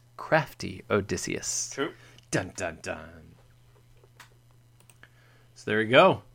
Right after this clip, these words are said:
Speaker 1: Oh, we forgot to mention, too, though, the last shot of this episode is, uh, as the shuttlecraft flies off, the computer has them dancing throughout the, uh, throughout the, uh, cargo area.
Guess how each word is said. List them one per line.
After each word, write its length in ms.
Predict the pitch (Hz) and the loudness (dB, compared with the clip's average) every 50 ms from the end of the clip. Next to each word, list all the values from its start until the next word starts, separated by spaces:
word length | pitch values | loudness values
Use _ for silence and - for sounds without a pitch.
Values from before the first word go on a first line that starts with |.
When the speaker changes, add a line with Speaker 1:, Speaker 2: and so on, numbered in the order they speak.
| - _ _ _ _ _ _ - _ _ - _ _ | -20 _ _ _ _ _ _ -20 _ _ -20 _ _
Speaker 1:
Oh, 80 | - 151 | 6 6
we 100 | 151 135 | 6 6
forgot 260 | 123 139 170 170 165 - | 6 10 10 10 10 10
to 40 | |
mention, 300 | 151 156 131 - 147 135 | 6 4 6 4 2 4
too, 180 | - 165 170 160 | 6 6 6 8
though, 320 | 139 135 127 120 123 123 | 8 6 6 6 4 2
the 140 | 117 123 117 | 0 0 0
last 340 | 110 117 127 131 135 131 - | 2 6 6 8 8 8 6
shot 340 | - - - 165 156 151 135 | 4 4 8 8 8 8 8
of 60 | 120 | 4
this 180 | 123 127 123 - | 0 0 4 4
episode 540 | 147 143 143 131 - 135 120 113 110 107 | 4 4 4 0 2 4 6 6 6 6
is, 240 | 107 107 104 95 - | 4 4 4 2 2
uh, 220 | 110 104 98 95 92 - - | 4 4 4 4 0 0 0
as 160 | 117 117 104 | 0 0 0
the 80 | 123 | -2
shuttlecraft 540 | 110 - - 139 131 120 - - 123 113 107 | -2 2 2 2 2 2 4 6 6 6 4
flies 440 | - - 123 120 120 123 120 107 101 | 2 0 4 6 6 6 6 4 4
off, 400 | 120 135 131 107 95 - - - _ - - - - - - - | 6 6 6 6 4 0 -6 -14 _ -20 -20 -20 -20 -20 -18 -10
the 160 | 101 107 101 | -6 -6 -6
computer 400 | 101 104 98 113 117 107 104 101 | -6 -6 -2 0 2 2 2 2
has 240 | 98 113 110 104 - | 2 2 2 2 0
them 200 | 110 101 98 95 | -4 -6 -4 -4
dancing 500 | 98 98 101 98 - - 98 87 90 90 | -4 -4 -4 -4 -4 -6 -6 -6 -6 -10
throughout 340 | - - 92 90 87 87 | -8 -6 -6 -6 -6 -6
the, 220 | - 90 87 87 87 | -8 -10 -10 -10 -10
uh, 180 | 85 85 85 85 - - - - _ _ _ _ _ _ _ - - - _ _ _ | -10 -10 -12 -14 -16 -20 -20 -20 _ _ _ _ _ _ _ -20 -20 -20 _ _ _
throughout 280 | - - 95 90 90 - | -6 -2 -2 -2 -2 -4
the, 160 | 85 82 80 | -6 -6 -6
uh, 100 | 80 - | -6 -4
cargo 260 | - 147 151 117 90 | 0 0 0 0 0
area. 340 | 78 71 71 71 - - | -4 -4 -6 -8 -10 -12